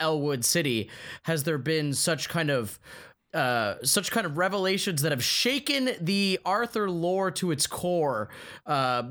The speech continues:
I think this might be kind of the craziest discovery,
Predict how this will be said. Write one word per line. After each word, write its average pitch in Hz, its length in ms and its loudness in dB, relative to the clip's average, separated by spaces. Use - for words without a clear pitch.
I 139 140 0
think 170 220 -2
this 202 120 0
might 196 200 0
be 170 420 0
kind 180 200 0
of 139 140 -2
the 151 80 0
craziest 190 760 0
discovery, 147 840 0